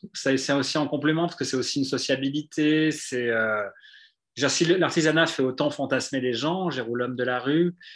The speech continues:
c'est aussi parce que c'est, euh, c'est un tout qui, qui, a un, qui implique derrière, tout à l'heure je disais savoir-faire et savoir-être par rapport au,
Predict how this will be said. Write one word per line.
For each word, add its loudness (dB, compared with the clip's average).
c'est -6
aussi 0
parce 0
que -4
c'est, 0
euh, -6
c'est -2
un 4
tout 2
qui, -4
qui, -4
a 0
un, 0
qui -6
implique -2
derrière, 0
tout -4
à 2
l'heure 0
je -6
disais 0
savoir-faire -2
et 0
savoir-être -2
par 0
rapport 0
au, -4